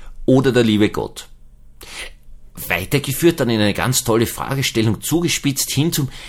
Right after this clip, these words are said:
wenn ich meine Wirklichkeit konstruiere, das heißt, wenn es, wenn ich der bin, der sagt, ja, mir ist alles vergeben und so weiter und so fort,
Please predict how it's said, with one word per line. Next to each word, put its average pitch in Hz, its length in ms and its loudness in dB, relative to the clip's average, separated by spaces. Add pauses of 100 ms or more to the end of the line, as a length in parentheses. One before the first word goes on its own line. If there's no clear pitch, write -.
(440)
wenn 143 460 0
ich 202 460 0
meine 120 320 4
Wirklichkeit 101 800 0
konstruiere, 110 480 0
das 139 180 -2
heißt, 107 220 -2
wenn 104 120 2
es, 95 300 -2 (160)
wenn 90 340 0
ich 143 220 -4
der 98 200 4
bin, 98 220 0
der 90 120 2
sagt, - 360 -2
ja, 98 300 4
mir 95 400 2
ist 92 140 2
alles 85 220 0
vergeben 98 340 0
und 170 100 0
so 139 100 -2
weiter 120 200 2
und 120 100 -2
so - 80 -8
fort, - 200 -6